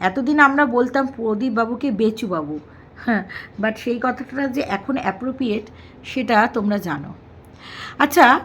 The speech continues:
প্রদীপবাবু আমাদের অনেক দিন আগে বলেছিল যে ওনার বউয়ের অনেক গোপন সত্যি কথা আছে, মানে মিনার সম্পর্কে, যেটা কি না উনি আমাদের বলবে। তখন দর্শকরা জানতে চেয়েছিল যে, "প্রদীপবাবু,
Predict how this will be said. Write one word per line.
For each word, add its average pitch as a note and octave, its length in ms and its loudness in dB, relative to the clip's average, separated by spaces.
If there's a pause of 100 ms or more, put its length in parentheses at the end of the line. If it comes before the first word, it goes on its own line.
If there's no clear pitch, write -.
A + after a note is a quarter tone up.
(280)
প্রদীপবাবু D#4+ 520 4
আমাদের C#4 420 6
অনেক B3 360 0
দিন D4+ 140 2
আগে B3+ 200 4
বলেছিল C#4+ 460 -2
যে A#3 280 -2 (580)
ওনার C#4+ 300 4
বউয়ের C4+ 400 2
অনেক A3+ 340 0
গোপন A3 320 0
সত্যি A3 480 -8
কথা G3+ 260 0
আছে, D3+ 380 -6 (600)
মানে C4+ 160 4
মিনার A#3+ 300 4
সম্পর্কে, E3 640 -6 (420)
যেটা C4+ 260 2
কি D4 180 0
না A3+ 260 0
উনি A#3+ 180 2
আমাদের A#3 280 2
বলবে। E3+ 420 -2 (480)
তখন C#4 280 6
দর্শকরা B3 680 2 (440)
জানতে A#3+ 360 4
চেয়েছিল F#3+ 540 -4 (400)
যে, A#3 420 2 (300)
"প্রদীপবাবু, C4 680 2